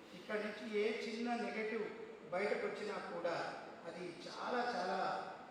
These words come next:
ఇన్సల్టింగ్గా ఉంటుంది. అది మీకు కాదు,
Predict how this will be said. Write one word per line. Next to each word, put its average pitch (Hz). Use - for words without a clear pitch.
ఇన్సల్టింగ్గా 220
ఉంటుంది. 180
అది 175
మీకు 190
కాదు, -